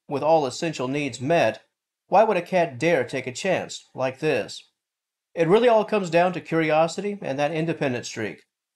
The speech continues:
Once that door opens, new colors are presented, new visuals, and certainly new smells.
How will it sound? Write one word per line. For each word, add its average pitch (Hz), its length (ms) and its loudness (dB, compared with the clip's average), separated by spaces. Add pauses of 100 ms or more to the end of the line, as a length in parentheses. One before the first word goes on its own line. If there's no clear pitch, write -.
(100)
Once 160 240 4
that 139 180 6
door 139 200 4
opens, 139 400 2
new 135 120 -2
colors 147 460 2
are 160 160 4
presented, 131 640 -6
new 139 240 -4
visuals, 135 680 -4 (340)
and 139 120 -2
certainly 247 320 6
new 208 140 0
smells. 156 680 0